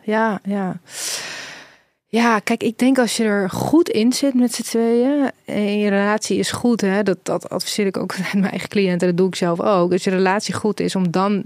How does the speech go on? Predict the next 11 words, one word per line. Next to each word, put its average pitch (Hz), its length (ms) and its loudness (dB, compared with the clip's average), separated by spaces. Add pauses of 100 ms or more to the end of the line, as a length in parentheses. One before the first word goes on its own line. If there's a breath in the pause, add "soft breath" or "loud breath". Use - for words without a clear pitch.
ze - 200 -6 (100)
op 190 220 -4
avontuur 202 460 2
te - 80 -2
gaan, 185 320 -2
hè, 208 160 0
vanuit 208 280 2
de 208 60 -4
verbinding 185 440 2
naar 175 100 0
non-monogamie. 175 800 0